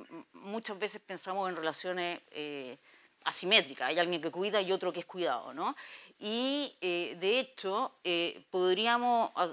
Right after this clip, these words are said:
o sea, una primera respuesta que puedo dar, que no va a ser la respuesta final, pero una primera respuesta es que,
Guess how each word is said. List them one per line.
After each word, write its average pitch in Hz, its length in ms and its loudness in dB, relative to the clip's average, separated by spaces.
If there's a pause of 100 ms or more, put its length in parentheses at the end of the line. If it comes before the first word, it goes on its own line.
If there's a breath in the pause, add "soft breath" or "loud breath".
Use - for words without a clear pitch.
o 185 80 -4
sea, 202 120 2
una 208 200 4
primera 214 280 6
respuesta 247 400 0
que 226 80 -2
puedo 220 180 6
dar, 233 160 12
que 208 100 -6
no 190 60 0
va 185 60 2
a 175 40 -2
ser 208 140 2
la 202 60 2
respuesta 208 360 -8
final, 247 340 -2
pero 180 200 2 (320 loud breath)
una 233 220 6
primera 214 320 8
respuesta 247 420 0
es 240 60 -4
que, 214 240 0